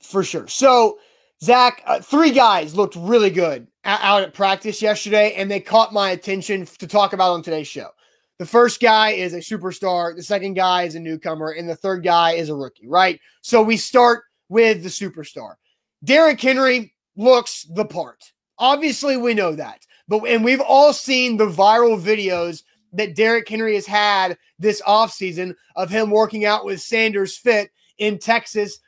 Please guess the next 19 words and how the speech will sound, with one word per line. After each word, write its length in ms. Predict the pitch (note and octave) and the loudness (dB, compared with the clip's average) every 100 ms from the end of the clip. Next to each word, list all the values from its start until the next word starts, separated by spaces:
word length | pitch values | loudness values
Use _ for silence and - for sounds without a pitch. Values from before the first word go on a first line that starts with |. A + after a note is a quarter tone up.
| _ | _
doing 340 | D#3 A#3 A3+ G#3+ | -2 2 2 2
insanely 640 | G#3 F#3+ B3 A#3 A#3+ A#3+ | -4 -4 0 0 0 -2
weird 380 | G3+ A3 A3+ G3 | -2 -2 -2 -2
push-ups, 600 | - G3+ - G3 F#3+ E3 - _ - | -2 -2 0 0 0 -2 -20 _ -4
uh, 160 | F#3+ F#3+ | -2 0
lifting 460 | G3+ A#3+ - B3 | 2 2 2 -2
a 60 | A3 | 0
bunch 300 | E3 A#3 G#3 | 0 -2 -2
of 120 | A3 | -6
crazy 460 | - A#3 A#3 G3+ A3 | -4 -2 -2 -2 -2
weights, 520 | F#3 F#3+ F#3+ - - _ _ | 0 0 0 -6 -16 _ _
doing 300 | D#3 A3+ A#3+ | -4 0 2
all 280 | A3+ A#3 B3 | 4 4 4
these 300 | B3 B3 G3+ | 2 -2 -6
different 500 | - A#3 A#3 A#3+ F#3+ | -2 -2 -2 -6 -4
balance 460 | D#3 A3 A3+ A3+ A3 | 0 2 2 -2 -2
and 140 | G#3+ | -6
core 280 | - G#3+ A3 | -4 0 2
strengths 640 | G#3+ - G#3+ G#3 G3+ - | 0 -4 -4 -4 -8 -16